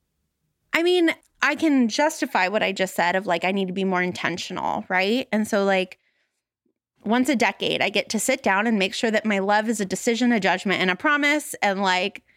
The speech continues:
make a promise. This is how I wanna love throughout my forties,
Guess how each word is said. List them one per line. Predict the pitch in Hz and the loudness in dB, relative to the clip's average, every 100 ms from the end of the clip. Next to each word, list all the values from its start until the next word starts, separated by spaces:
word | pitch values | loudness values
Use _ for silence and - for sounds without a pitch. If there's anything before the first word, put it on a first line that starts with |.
| _ _ _ _ _ - | _ _ _ _ _ -2
make | 226 247 240 | 2 2 2
a | 208 | -2
promise. | - - 277 269 277 262 | -2 0 0 2 2 0
This | - 247 | -2 -4
is | 226 | -4
how | 202 | -2
I | 196 | 0
wanna | 202 202 202 | 0 -2 0
love | 240 269 254 | 2 2 0
throughout | - 208 175 | -4 -2 -2
my | 185 | -4
forties, | 202 - 330 302 285 285 277 | -6 0 0 2 2 2 0